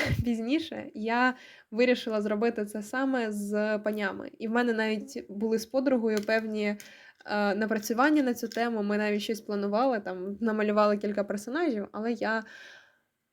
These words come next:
втомилася в процесі і нічого не пішло, що печально, бо ідея була непогана.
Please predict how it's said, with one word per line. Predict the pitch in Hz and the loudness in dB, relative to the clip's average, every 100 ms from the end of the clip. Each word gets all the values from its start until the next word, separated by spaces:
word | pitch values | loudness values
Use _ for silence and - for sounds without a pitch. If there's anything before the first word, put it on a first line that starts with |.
| _ | _
втомилася | - - 240 233 202 202 | -16 0 4 6 4 2
в | 208 | -4
процесі | 233 - 349 359 - | -6 -2 -2 -2 -4
і | 262 - 254 | -4 -4 -2
нічого | 247 226 220 220 | -2 -4 -2 -2
не | 220 202 | -2 -2
пішло, | 208 - - | -4 -8 -12
що | - 214 | -14 -8
печально, | 240 233 370 359 226 | -6 -2 2 2 2
бо | 208 254 302 | 0 0 0
ідея | 208 220 233 | 0 -2 -2
була | 208 196 | -2 -4
непогана. | 202 202 196 190 - | -4 -4 -8 -10 -14